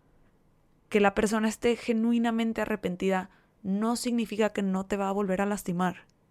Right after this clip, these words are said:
Puede que sus heridas internas son más grandes que su capacidad de amarte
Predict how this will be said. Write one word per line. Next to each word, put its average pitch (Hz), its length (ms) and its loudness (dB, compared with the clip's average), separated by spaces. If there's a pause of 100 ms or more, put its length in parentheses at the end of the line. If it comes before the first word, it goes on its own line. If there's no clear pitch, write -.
(1000)
Puede 214 260 4
que 240 120 0
sus 233 200 -4
heridas 202 360 2
internas 196 420 -2
son 202 180 -2
más 208 200 0
grandes 208 360 0
que 233 100 0
su 202 120 -4
capacidad 180 540 0
de 196 100 2
amarte 196 640 0